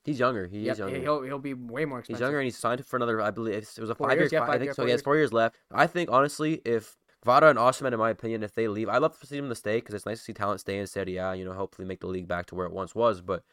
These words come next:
Speaker 1: those guys are super talents. Even in the ch-, if they ball
Speaker 2: We'll
Speaker 1: out in the
Speaker 2: see. Yeah,
Speaker 1: Champions
Speaker 2: that's,
Speaker 1: League,
Speaker 2: that's the, gonna
Speaker 1: the
Speaker 2: be the big
Speaker 1: Champions League is gonna
Speaker 2: thing.
Speaker 1: be the huge thing. If
Speaker 2: Who
Speaker 1: they
Speaker 2: do they
Speaker 1: can,
Speaker 2: play?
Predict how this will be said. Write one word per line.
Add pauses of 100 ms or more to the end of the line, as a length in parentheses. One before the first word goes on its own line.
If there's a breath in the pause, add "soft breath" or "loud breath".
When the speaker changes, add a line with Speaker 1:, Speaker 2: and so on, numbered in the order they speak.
(240 soft breath)
Speaker 1:
those
guys
are
super
talents.
Even
in
the
ch-,
if
they
ball
Speaker 2:
We'll
Speaker 1:
out
in
the
Speaker 2:
see.
Yeah,
Speaker 1:
Champions
Speaker 2:
that's,
Speaker 1:
League,
Speaker 2:
that's
the,
gonna
Speaker 1:
the
Speaker 2:
be
the
big
Speaker 1:
Champions
League
is
gonna
Speaker 2:
thing.
Speaker 1:
be
the
huge
thing.
If
Speaker 2:
Who
Speaker 1:
they
Speaker 2:
do
they
Speaker 1:
can,
Speaker 2:
play?